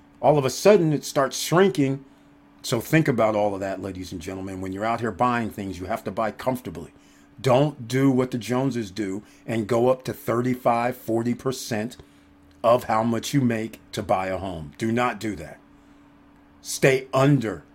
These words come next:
thirty percent, because what you're not calculating is the insurance,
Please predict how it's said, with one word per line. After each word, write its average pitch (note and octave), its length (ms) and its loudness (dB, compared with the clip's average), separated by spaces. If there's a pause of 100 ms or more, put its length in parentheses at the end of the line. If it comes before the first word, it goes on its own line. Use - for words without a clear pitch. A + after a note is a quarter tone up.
thirty A2+ 420 2
percent, F2+ 500 -10 (360)
because B2 340 0
what A2+ 200 0
you're C3 160 6
not C#3 240 2
calculating A#2 640 2
is C3+ 320 0
the A2 140 -4
insurance, G2+ 680 -6